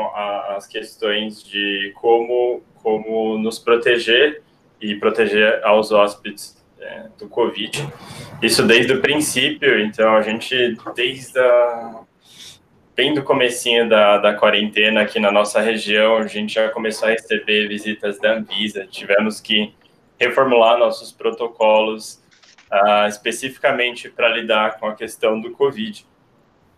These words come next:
Ah, a gente teve os espaços de lazer fechados a princípio, ah, e teve que também fechar restaurante pra, pros visitantes, né, que o nosso restaurante consegue se vender bastante pra,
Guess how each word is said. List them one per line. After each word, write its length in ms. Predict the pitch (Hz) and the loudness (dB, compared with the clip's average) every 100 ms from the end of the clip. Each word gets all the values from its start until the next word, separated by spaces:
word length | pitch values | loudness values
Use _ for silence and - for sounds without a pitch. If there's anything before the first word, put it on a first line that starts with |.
| - - | -20 -6
Ah, 420 | 110 104 107 - | 0 0 0 0
a 80 | 113 | -2
gente 260 | 139 143 - | -2 -4 2
teve 240 | 151 143 | 2 4
os 140 | 147 135 | 0 -2
espaços 500 | - 151 117 117 107 | 0 2 2 -2 -10
de 80 | |
lazer 520 | 113 107 104 107 107 - _ _ _ _ | -2 -2 0 -2 -4 -8 _ _ _ _
fechados 760 | - 120 - 113 131 147 - - | -2 0 2 2 2 0 -8 -4
a 140 | 107 | -2
princípio, 880 | 107 107 104 - 110 135 135 139 113 76 | -2 -6 -10 -8 -6 -6 -4 -4 -4 0
ah, 440 | 101 98 95 95 | 2 2 0 -2
e 80 | 101 | -6
teve 400 | - 101 104 104 | -8 -8 -8 -12
que 400 | - 107 104 101 104 _ _ _ _ _ _ _ _ _ _ _ _ | -12 -10 -10 -10 -14 _ _ _ _ _ _ _ _ _ _ _ _
também 320 | 117 107 113 | -4 0 -2
fechar 360 | 113 107 113 104 | -2 -2 0 0
restaurante 800 | 110 - 110 101 107 113 104 104 | -2 0 2 2 0 -2 -6 -12
pra, 400 | - 104 98 98 | -4 -2 0 -2
pros 240 | - 110 104 | -6 -14 -12
visitantes, 680 | 107 107 95 113 123 - | -14 -12 -2 -2 -2 -6
né, 160 | 104 107 | -6 -6
que 100 | 113 | -2
o 20 | |
nosso 220 | 107 104 | -4 -2
restaurante 580 | 113 107 - 107 110 - | -4 -2 2 2 0 -4
consegue 440 | - 113 - 113 117 | -4 -4 0 -2 -2
se 160 | 113 | -8
vender 320 | 110 110 107 | -6 -2 0
bastante 680 | 104 110 - 110 110 123 113 | 2 0 2 0 0 -2 -12
pra, 600 | - 101 98 95 92 92 | -10 0 2 2 -2 -8